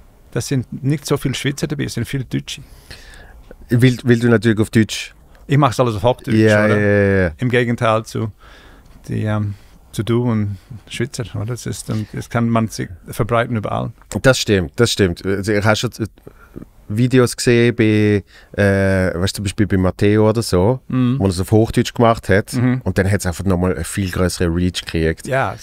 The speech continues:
Speaker 1: du siehst es auch mit, mit Videos von deutschen Comedians.
Speaker 2: Yeah.
Speaker 1: Die haben Millionen Views für ein Video, der okay ist.
Speaker 2: <laughs>
Speaker 1: Also,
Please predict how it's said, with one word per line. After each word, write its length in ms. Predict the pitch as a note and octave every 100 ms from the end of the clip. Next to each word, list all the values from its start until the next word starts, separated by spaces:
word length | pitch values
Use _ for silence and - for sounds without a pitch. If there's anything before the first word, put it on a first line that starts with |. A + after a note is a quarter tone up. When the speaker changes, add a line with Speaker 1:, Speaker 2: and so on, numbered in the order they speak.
| - -
Speaker 1:
du 60 | B2
siehst 300 | - D3 -
es 120 | -
auch 100 | B2+
mit, 220 | B2 G#2+
mit 200 | A#2+ A#2 A2+
Videos 420 | B2 A#2+ A2 -
von 320 | A2+ G#2+ G2+ -
deutschen 380 | A#2+ C3 - B2
Comedians. 460 | G#2+ G#2 D3+ A2+ G2+
Speaker 2:
Yeah. 100 | F#2
Speaker 1:
Die 40 | E2+
haben 260 | A2 G#2 G2+ -
Millionen 720 | A2+ A2 G#2+ A2 C#3 C3 A2
Views 260 | G#2+ B2+ C3+
für 160 | - A#2
ein 180 | G#2+ G#2
Video, 220 | A#2 A2+
der 180 | G#2 G#2 - - -
okay 380 | A2 - A2+
ist. 360 | D3+ F#2 - -
Speaker 2:
<laughs> 60 | E3+ E3+ - - - - E3 G#3+ G#3 - B3 - C4+ - - - - - - - - - - - -
Speaker 1:
Also, 420 | - A#2+ - G2+